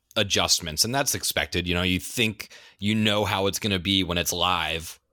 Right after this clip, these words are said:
as from the production standpoint, and then you run it. And I'm sure that they either look at the surveys or they just send people through the houses as well to kind of get a gauge of where they're at. Do they need to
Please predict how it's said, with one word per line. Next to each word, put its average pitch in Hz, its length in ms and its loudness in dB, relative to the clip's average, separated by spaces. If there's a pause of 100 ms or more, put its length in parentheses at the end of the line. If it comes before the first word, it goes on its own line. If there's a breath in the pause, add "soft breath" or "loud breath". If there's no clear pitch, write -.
as 87 320 0
from 104 220 -2
the 90 80 0
production 90 460 -4
standpoint, 85 600 -2
and 85 80 -8
then 87 100 -2
you 85 120 0
run 92 240 0
it. 87 240 -4 (360 loud breath)
And 107 120 -2
I'm 104 60 0
sure 120 240 2
that 110 200 -2
they 98 440 2 (200)
either 113 340 2
look 127 280 -2
at 151 80 -4
the 135 80 -4
surveys 127 680 2
or 101 200 0
they 95 160 2
just 98 280 2
send 95 300 0
people 101 340 -2
through 95 260 -4
the 90 100 0
houses 90 400 -2
as 80 180 -2
well 90 460 -2 (360 loud breath)
to 104 120 0
kind 113 240 -2
of 107 60 -2 (380)
get 107 120 2
a 101 40 -2
gauge 90 500 0
of 85 240 -4
where 90 300 -2
they're 82 260 -6
at. 78 340 -4
Do 85 100 -10
they 80 120 -4
need 85 240 -6
to 80 300 -6